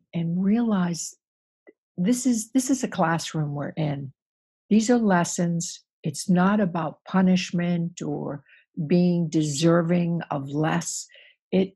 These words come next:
is simply a lesson we need to learn from and to get up and to rise. And when we learn from that lesson,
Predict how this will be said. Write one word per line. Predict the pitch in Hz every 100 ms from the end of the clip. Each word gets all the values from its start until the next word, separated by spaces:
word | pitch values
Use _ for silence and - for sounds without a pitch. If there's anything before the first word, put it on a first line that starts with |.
| -
is | 180 185 -
simply | - 240 233 233 226 220
a | 170
lesson | 165 170 190 214 - 214 208 -
we | 165 160
need | 165 170 165
to | 151
learn | 160 180 214 226
from | 214 214 208 208 202 - - _
and | - 147 - - _
to | - 156 143 -
get | 208 226
up | 214 208 -
and | 175 160
to | 170
rise. | 160 160 156 156 151 - _ _ - _ 170
And | 175 190
when | 214 202
we | 190
learn | 185 247 320 269 151
from | - 165
that | 160 156 160
lesson, | 147 - 156 160